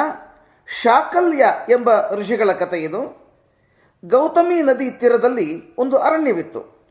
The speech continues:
ಆ ಅರಣ್ಯದಲ್ಲಿ ಅನೇಕ ಋಷಿಗಳು ತಪಸ್ಸನ್ನು ಮಾಡುತ್ತಿದ್ದರು. ಅವರಲ್ಲಿ ಒಬ್ಬ ಶಾಕಲ್ಯ. ಶಾಕಲ್ಯ ಉಳಿದವರಿಗಿಂತ ಭಿನ್ನನೇ ಆಗಿದ್ದ. ಯಾವಾಗಲೂ ಅಂತರ್ಮುಖಿಯಾಗಿದ್ದವ.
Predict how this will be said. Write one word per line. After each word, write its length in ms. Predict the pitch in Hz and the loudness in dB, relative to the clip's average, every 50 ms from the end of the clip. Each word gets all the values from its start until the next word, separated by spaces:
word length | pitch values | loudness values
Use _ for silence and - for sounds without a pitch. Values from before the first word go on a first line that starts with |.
| _ 190 | _ 0
ಆ 200 | 202 214 214 240 | 2 2 4 2
ಅರಣ್ಯದಲ್ಲಿ 540 | 262 277 269 269 254 262 262 262 277 269 | 2 2 2 2 2 2 0 0 -4 -6
ಅನೇಕ 440 | - - - 254 285 311 320 311 311 311 | -4 -4 -2 0 0 0 -2 0 0 0
ಋಷಿಗಳು 440 | 277 262 226 208 269 240 247 240 226 | 0 0 -2 -4 -2 0 2 2 2
ತಪಸ್ಸನ್ನು 520 | 226 226 240 - 240 233 - 247 226 220 214 | 2 0 -2 -4 -4 -4 -4 -4 -4 -4 -2
ಮಾಡುತ್ತಿದ್ದರು. 800 | 208 202 196 190 196 185 151 160 214 269 339 330 - - - - _ _ _ _ _ _ _ _ _ _ - | -2 -2 -2 -2 -4 -8 -8 -4 -4 -4 -4 -4 -8 -14 -20 -20 _ _ _ _ _ _ _ _ _ _ -2
ಅವರಲ್ಲಿ 360 | 202 240 294 311 330 330 311 | 0 2 4 4 2 2 2
ಒಬ್ಬ 320 | 277 254 247 233 247 220 220 | 2 2 2 4 4 4 4
ಶಾಕಲ್ಯ. 760 | 269 - - 302 254 262 262 - 285 262 214 180 - 95 - - - - _ _ _ _ _ _ _ _ _ _ _ _ _ _ _ _ _ _ _ _ - - | 2 0 0 0 0 0 2 2 0 0 0 0 -4 -6 -6 -8 -14 -20 _ _ _ _ _ _ _ _ _ _ _ _ _ _ _ _ _ _ _ _ -6 0
ಶಾಕಲ್ಯ 540 | 254 233 320 320 330 381 381 381 370 320 277 277 302 202 - | 2 2 2 2 2 2 2 4 4 4 2 2 0 -2 -4
ಉಳಿದವರಿಗಿಂತ 580 | 254 285 330 330 339 330 311 302 254 285 294 302 302 302 | -4 -2 0 2 2 2 2 0 -2 -4 -2 -2 -2 -2
ಭಿನ್ನನೇ 380 | 202 254 262 294 302 302 302 | -2 -4 -2 0 2 2 4
ಆಗಿದ್ದ. 340 | 277 240 233 202 220 175 - 160 175 - - - - - - - | 2 2 0 -2 -4 -4 -2 -2 -2 -2 -4 -10 -16 -20 -10 -4
ಯಾವಾಗಲೂ 840 | 185 196 226 254 269 285 294 277 311 320 294 233 240 269 262 - - - - _ _ - | -2 0 2 2 2 2 2 2 0 0 2 0 0 -2 -4 -10 -16 -20 -20 _ _ -4
ಅಂತರ್ಮುಖಿಯಾಗಿದ್ದವ. 1200 | 254 - - - 190 - 349 175 - - 240 262 247 208 196 - 165 135 139 127 117 82 - - | -4 -2 0 0 0 0 0 -2 -6 -6 0 2 2 2 2 0 -4 -8 -8 -10 -10 -12 -14 -18